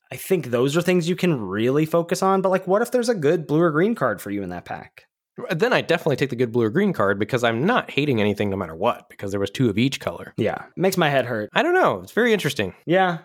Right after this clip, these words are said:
Speaker 1: Yeah, it is very interesting.
Speaker 2: It is good for drafting, though. I will say, like, this is the thing I look forward to most as a Magic event,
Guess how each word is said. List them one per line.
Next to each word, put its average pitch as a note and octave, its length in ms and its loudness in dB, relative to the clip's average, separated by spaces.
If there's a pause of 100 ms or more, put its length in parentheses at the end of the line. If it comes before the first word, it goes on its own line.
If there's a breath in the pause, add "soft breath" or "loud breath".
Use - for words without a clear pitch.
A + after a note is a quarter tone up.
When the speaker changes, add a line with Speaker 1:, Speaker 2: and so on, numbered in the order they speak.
Speaker 1:
Yeah, F3+ 200 4
it D3+ 40 4
is D3 140 2
very A#2+ 160 2
interesting. G2+ 500 -8
Speaker 2:
It D#3 140 2
is C4 240 2
good D3 560 0
for B2+ 320 0
drafting, G2+ 380 -2
though. D#2 80 -18
I G#2+ 100 0
will G3 180 2
say, E3+ 380 2
like, A#2+ 180 -4
this C3 160 -2
is B2 120 -4
the B2 80 -4
thing A#2 220 0
I G#2 60 0
look G#2+ 240 -2
forward G#2 360 0
to G2+ 180 -2
most G2 500 -2
as G2 180 -4
a G2 120 0
Magic F#2+ 320 -2
event, G#2 420 0